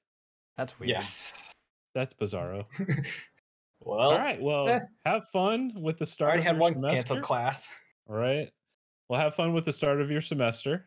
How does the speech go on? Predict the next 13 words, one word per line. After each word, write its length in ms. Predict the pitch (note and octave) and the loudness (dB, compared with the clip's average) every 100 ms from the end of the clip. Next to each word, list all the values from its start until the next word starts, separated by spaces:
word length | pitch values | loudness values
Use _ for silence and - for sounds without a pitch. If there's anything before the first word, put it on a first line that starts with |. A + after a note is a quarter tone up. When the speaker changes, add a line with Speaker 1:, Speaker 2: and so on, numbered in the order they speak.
| - | -6
Speaker 3:
and, 540 | A#2+ A#2+ A#2 A#2 A#2 | -2 -2 -2 -2 -2
uh, 280 | A2 A2 A2 | 0 0 0
good 200 | A2+ A#2+ | -4 -6
studies 480 | - A#2 A2+ A#2+ - | -6 -4 -4 -4 -6
to 100 | C3 | -4
you. 420 | B2+ C#3 G3+ A3 D3 B2 | -2 0 0 -2 -8 -6
Dan, 360 | B2 A#2+ C3+ D3 | -2 0 -2 -4
great 280 | - G#2 - | -4 -4 -4
seeing 280 | C#3 C#3 | -6 -4
you. 300 | C#3+ C#3+ C#3+ - | -4 -4 -4 -4
Everybody 400 | A#2+ B2 B2 B2+ | -4 -2 0 2
else, 280 | C#3+ D3 - | 2 2 -2
great 280 | B2 A2+ | -4 -4